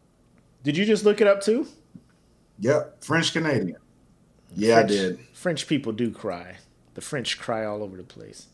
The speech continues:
Speaker 1: Sensitive thugs. They all need hugs. Anyway, so Jennifer Marie is the smartest one in the group today
Speaker 2: See?
Speaker 1: 'cause she was just like, "Based on looking at his name, he's French Canadian."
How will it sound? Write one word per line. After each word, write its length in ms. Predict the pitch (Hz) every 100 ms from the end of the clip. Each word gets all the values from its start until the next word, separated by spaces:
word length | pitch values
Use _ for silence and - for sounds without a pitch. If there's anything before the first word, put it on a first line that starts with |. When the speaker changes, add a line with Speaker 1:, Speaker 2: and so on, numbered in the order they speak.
| _ _
Speaker 1:
Sensitive 500 | - - 92 95 90
thugs. 480 | - 92 95 92 - _ _ _ _
They 140 | 98
all 180 | 113 110
need 240 | 101 95 90
hugs. 500 | 95 87 85 - - - - - - _ _ - - - - - - _ _ _ - - _ -
Anyway, 380 | 127 107 107 110 - - _ _ _ _ _ _ _ -
so 180 | -
Jennifer 380 | 110 156 147 151
Marie 300 | 139 139 135
is 140 | 131 127
the 40 |
smartest 440 | - 131 123 117 123
one 140 | 117
in 60 | 113
the 60 |
group 300 | 104 107 104
today 280 | - 104 104
Speaker 2:
See? 40 | 120
Speaker 1:
'cause 140 | 117
she 140 | - 131
was 120 | 113
just 200 | 123 -
like, 180 | 117 107
"Based 260 | 120 113
on 120 | 117
looking 240 | 117 113 120
at 100 | 110
his 160 | 104
name, 280 | 110 104 98
he's 180 | 104 98
French 280 | - 95 -
Canadian." 580 | 107 101 95 90 98